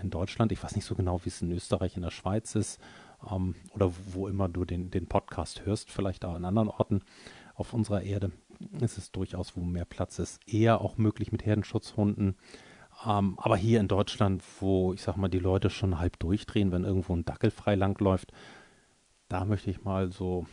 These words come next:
sieben, acht, neun Herdenschutzhunde auf meiner Koppel haben oder auf meinen Koppeln haben, die wirklich mit Kaliber sind, ähm, um dort meine, meine Pferde oder Nutztiere zu bewachen. Ich glaube, da kriegen wir genauso Probleme in der Bevölkerung,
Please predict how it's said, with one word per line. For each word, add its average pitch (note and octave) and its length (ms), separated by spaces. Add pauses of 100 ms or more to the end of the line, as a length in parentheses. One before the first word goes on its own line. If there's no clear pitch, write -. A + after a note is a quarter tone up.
(160)
sieben, G#2+ 360
acht, - 280
neun G#2 420
Herdenschutzhunde G2 1080
auf - 160
meiner F#2 220
Koppel F#2+ 420
haben F#2+ 160
oder F#2 80
auf - 80
meinen F#2 180
Koppeln G2 380
haben, F#2 260
die F2 200
wirklich F2+ 560
mit - 200
Kaliber G2 440
sind, F2+ 280 (440)
ähm, F2 180
um F#2 260
dort F2 300
meine, E2 400 (840)
meine F2 140
Pferde F#2 320
oder E2 160
Nutztiere F2 540
zu - 180
bewachen. F2+ 400
Ich G2+ 140
glaube, F#2+ 340 (440)
da F#2+ 80
kriegen A2 280
wir G#2 80
genauso G#2 480
Probleme F2+ 540
in G#2 160
der F2 100
Bevölkerung, F#2 800